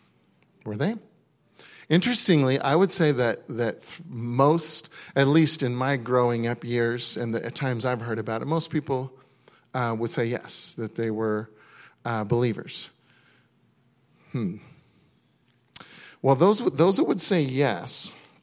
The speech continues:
uh, would say that because they sold their land and gave it to the apostles, put it at their feet,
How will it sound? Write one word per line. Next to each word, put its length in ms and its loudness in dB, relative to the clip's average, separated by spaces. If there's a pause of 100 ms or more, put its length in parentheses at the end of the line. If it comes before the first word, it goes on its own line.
(840)
uh, 200 0
would 160 2
say 180 2
that 180 0
because 500 0
they 120 0
sold 320 0
their 100 0
land 360 -2
and 100 -4
gave 220 -4
it 140 -6
to 380 -4
the 120 -6
apostles, 580 -6
put 240 -6
it 60 -2
at 140 -4
their 100 -10
feet, 340 -6